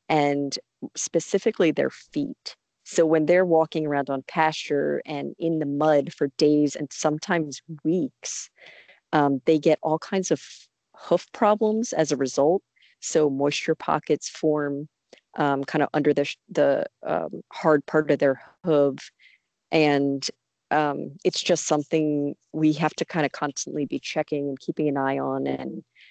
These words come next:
trimming back their hooves to, um, stop any kind of bacterial growth from forming under there. Um, and with the wet weather, when it's warmer, it also, um, that's prime condition for parasites.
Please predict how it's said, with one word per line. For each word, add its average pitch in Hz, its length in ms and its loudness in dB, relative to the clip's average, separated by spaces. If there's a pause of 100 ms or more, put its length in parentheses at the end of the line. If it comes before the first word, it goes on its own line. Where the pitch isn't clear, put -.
(180)
trimming 151 420 6
back 139 240 2
their 139 140 2
hooves 135 580 0
to, 139 160 0 (160)
um, 143 440 -4 (120)
stop - 320 0
any 143 140 2
kind 143 220 -6
of 135 100 -4
bacterial 135 580 2
growth 139 420 -2
from - 280 -10
forming 135 500 -2
under 131 180 -4
there. 135 380 2 (800)
Um, 135 300 -2 (140)
and 160 140 0
with 175 140 4 (360)
the 165 100 2 (640)
wet 175 220 2
weather, 151 640 2
when 139 200 2
it's - 180 -2 (100)
warmer, 170 760 2 (200)
it 156 180 2 (120)
also, 160 680 2 (240)
um, 139 340 -2 (960)
that's - 220 0
prime 156 500 -2
condition 139 400 -6
for 131 360 0
parasites. - 800 -2